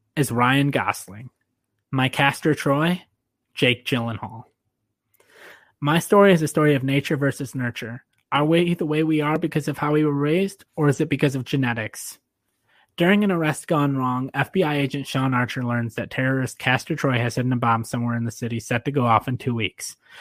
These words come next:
Unfortunately, Castor Troy is in a coma, and Troy's brother, the only one who knows the bomb's location, isn't talking.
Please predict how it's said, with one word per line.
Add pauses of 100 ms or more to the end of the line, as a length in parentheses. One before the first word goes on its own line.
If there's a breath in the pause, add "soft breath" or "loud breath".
(200 loud breath)
Unfortunately,
Castor
Troy
is
in
a
coma, (220 soft breath)
and
Troy's
brother,
the
only
one (320)
who
knows (1200)
the
bomb's
location,
isn't
talking.